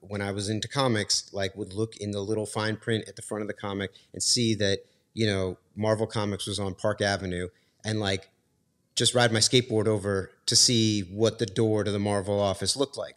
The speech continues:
Of course, in reality, it just looked like any anonymous office building, um, in Midtown Manhattan. But I had this sort of idea of, like,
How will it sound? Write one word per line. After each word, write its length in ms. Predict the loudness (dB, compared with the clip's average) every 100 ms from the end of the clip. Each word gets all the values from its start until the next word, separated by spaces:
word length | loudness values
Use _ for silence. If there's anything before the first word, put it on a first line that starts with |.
| -16
Of 100 | 2
course, 460 | 8 8 8 2
in 100 | 0
reality, 420 | 2 4 6 4 0
it 60 |
just 160 | 0 -4
looked 120 | -4
like 160 | -4 -4
any 180 | -4 -4
anonymous 480 | -4 -6 -6 -6 -6
office 260 | -8 -8
building, 400 | -6 -6 -4 -4 -6 _ _ _
um, 260 | -4 -2 -2
in 140 | 0 0
Midtown 340 | 2 2 2
Manhattan. 540 | 2 4 4 4 0 -4 -16 _
But 400 | 6 6 4 -6
I 120 | 2 4
had 180 | 6
this 160 | 6 4
sort 180 | 6 6
of 180 | 4 0 -12 _ -4
idea 400 | -2 0 4 4
of, 120 | 2
like, 180 | -2